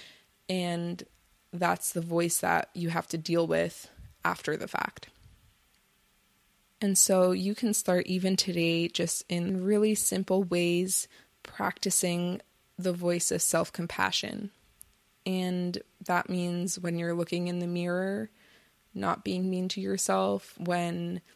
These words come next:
you make a mistake at work, when you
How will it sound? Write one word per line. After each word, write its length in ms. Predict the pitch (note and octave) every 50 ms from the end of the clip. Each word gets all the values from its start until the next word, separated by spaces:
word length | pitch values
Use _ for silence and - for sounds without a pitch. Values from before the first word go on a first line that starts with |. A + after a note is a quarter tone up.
| _ - -
you 100 | F#3 F#3
make 220 | F3 F3 E3+ -
a 40 | F3+
mistake 400 | F3+ F3 E3+ - - E3+ E3 -
at 140 | E3+ - -
work, 540 | E3 E3+ F3 F3+ F#3 G3 G3+ - - - - _ _ _ - - _ _ _
when 640 | - F3 E3+ F3+ F3 F3 F3 F3 F3 F3 F3 E3+ - - -
you 640 | F3+ E3 E3 F3 F3 F3 F3 F3 F3 F3 F3+ G3+